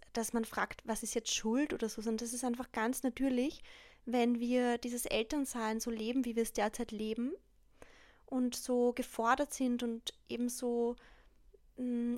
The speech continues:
überfordert sind teilweise und erschöpft sind am Abend und gestresst sind und da so wenig Raum ist für Kreativität und so wenig Raum für Lebensfreude, ja, wie soll man's denn dann, wo soll man's denn dann herzaubern?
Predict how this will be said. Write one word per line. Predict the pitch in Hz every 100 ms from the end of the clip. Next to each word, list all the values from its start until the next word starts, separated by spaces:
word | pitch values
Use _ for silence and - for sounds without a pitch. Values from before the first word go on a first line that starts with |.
| -
überfordert | 320 339 - 226 220 -
sind | 233 220
teilweise | 214 220 208 214 233
und | 233 233 -
erschöpft | - - 277 - -
sind | 277 254
am | 240
Abend | 220 214 214 214
und | 233 -
gestresst | 247 - 214 285 -
sind | - 226 226 - - - - -
und | 247 - -
da | 247
so | 262 226
wenig | 254 269 247
Raum | 208 208 302 311
ist | 247 240
für | - 247
Kreativität | - 233 240 240 - 240 269 285
und | 254 247
so | 233
wenig | 240 240 233
Raum | 196 254
für | 269 233
Lebensfreude, | 226 311 - - 208 214 214 226 - - -
ja, | 240 226
wie | 240
soll | - 226 240
man's | 262 -
denn | 247 233
dann, | 240
wo | 240
soll | 247 247
man's | 254
denn | 240 226
dann | 220
herzaubern? | 220 233 - 202 208 208